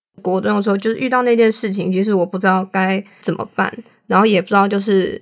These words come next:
要怎么处理。妈妈是后来发现的，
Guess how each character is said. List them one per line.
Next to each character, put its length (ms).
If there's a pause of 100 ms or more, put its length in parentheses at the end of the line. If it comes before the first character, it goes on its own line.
(100)
要 180
怎 100
么 140
处 360
理。 300 (460)
妈 240
妈 260
是 560
后 300
来 240
发 260
现 320
的， 200